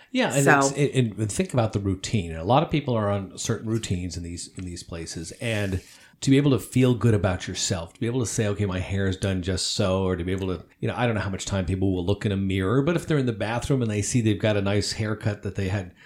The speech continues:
Speaker 1: washed and cut that week,
Speaker 2: Right.
Speaker 1: that really matters.
Speaker 2: Right. And if, and if your, um, loved one does still live in their own home and can come and go as they please,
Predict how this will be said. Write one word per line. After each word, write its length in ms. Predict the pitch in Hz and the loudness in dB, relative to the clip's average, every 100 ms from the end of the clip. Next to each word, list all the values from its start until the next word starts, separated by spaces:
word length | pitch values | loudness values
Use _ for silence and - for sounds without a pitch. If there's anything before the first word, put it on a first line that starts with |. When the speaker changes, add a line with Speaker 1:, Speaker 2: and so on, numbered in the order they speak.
| - - | -14 -2
Speaker 1:
washed 280 | 107 113 | 0 0
and 120 | 101 - | -2 -2
cut 180 | 113 | -2
that 180 | - 104 98 | -2 -8 -6
week, 220 | 98 - | -6 -6
Speaker 2:
Right. 220 | 143 123 | -8 -2
Speaker 1:
that 160 | 190 311 | 0 4
really 220 | 262 240 | 6 8
matters. 520 | 185 208 214 - - - | 8 6 4 0 -6 -2
Speaker 2:
Right. 280 | 160 147 - | 0 0 0
And 180 | 254 285 | 4 4
if, 220 | 294 285 - | 4 -2 2
and 140 | 233 | 4
if 140 | 233 | 6
your, 380 | 214 202 196 - 196 | 8 8 8 4 4
um, 160 | 208 | 6
loved 180 | 220 202 | 6 4
one 200 | 202 185 | 2 4
does 180 | 165 202 | 2 2
still 240 | - 214 | 2 4
live 180 | 170 165 | 4 4
in 100 | 196 | 4
their 180 | 185 - | 2 2
own 200 | 147 202 | 2 2
home 200 | 165 151 | 2 2
and 180 | 185 165 | 0 -2
can 160 | - 139 | -4 -2
come 200 | 165 156 | 0 0
and 100 | 147 | 0
go 140 | 135 | 0
as 160 | 135 135 | 0 2
they 140 | 127 | 0
please, 500 | - 233 202 156 | 2 2 4 2